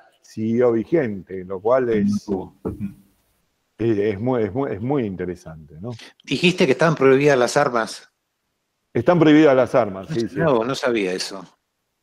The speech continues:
Speaker 1: Claro, sí, sí, no puede.
Speaker 3: Vos.
Speaker 1: Incluso hay países que van con, con barcos militares y les tienen que sacar los cañones, les tienen que sacar todo el. Después, si llevan algún armamento dentro del
Speaker 3: Sí, sí,
Speaker 1: barco,
Speaker 3: sí,
Speaker 1: no,
Speaker 3: sí.
Speaker 1: no, no es que no,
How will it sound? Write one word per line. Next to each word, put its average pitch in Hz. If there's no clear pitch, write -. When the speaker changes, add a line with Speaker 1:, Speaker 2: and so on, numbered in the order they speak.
Speaker 1:
Claro, 101
sí, 101
sí, 110
no 110
puede. 123
Speaker 3:
Vos. -
Speaker 1:
Incluso 120
hay 127
países 127
que 117
van 120
con, 117
con 110
barcos 113
militares 131
y 117
les 87
tienen 113
que 104
sacar 107
los 113
cañones, 139
les 98
tienen 113
que 95
sacar 107
todo 107
el. 87
Después, 104
si 95
llevan 107
algún 113
armamento 113
dentro 113
del 110
Speaker 3:
Sí, 127
sí, 147
Speaker 1:
barco, 131
Speaker 3:
sí, 120
Speaker 1:
no, 117
Speaker 3:
sí. 110
Speaker 1:
no, 107
no 110
es 120
que 101
no, 98